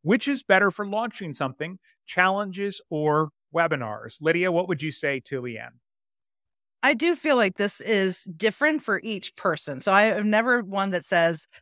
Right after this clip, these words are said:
Speaker 2: "This one way is the best way," <laughs> because
Speaker 1: Yeah.
Speaker 2: webinars still work. There, there's no doubt about that. I mean, if webinars are working for you, I would say don't broke,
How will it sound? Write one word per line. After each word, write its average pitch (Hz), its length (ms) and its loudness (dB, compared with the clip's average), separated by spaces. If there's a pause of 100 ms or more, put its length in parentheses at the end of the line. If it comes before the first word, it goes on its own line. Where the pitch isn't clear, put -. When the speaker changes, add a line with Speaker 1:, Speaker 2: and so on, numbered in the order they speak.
Speaker 2:
"This 214 420 -2
one 233 280 -2
way 156 460 2
is 160 220 -6
the 165 100 -6
best 160 380 -6
way," 139 380 -4 (260)
<laughs> - 340 -2
because 294 260 4
Speaker 1:
Yeah. 294 140 8
Speaker 2:
webinars 277 300 4
still 190 260 0
work. 151 300 -4
There, 202 260 2
there's 196 260 -2
no 220 200 2
doubt 185 220 2
about 156 280 -2
that. 131 220 -4
I 165 40 -4
mean, 170 600 -8
if 175 140 -8
webinars 240 640 2
are 185 80 0
working 214 340 -2
for - 80 -8
you, 220 80 0
I 180 100 4
would 175 120 -4
say 165 160 -6
don't 185 320 -2
broke, 202 260 -2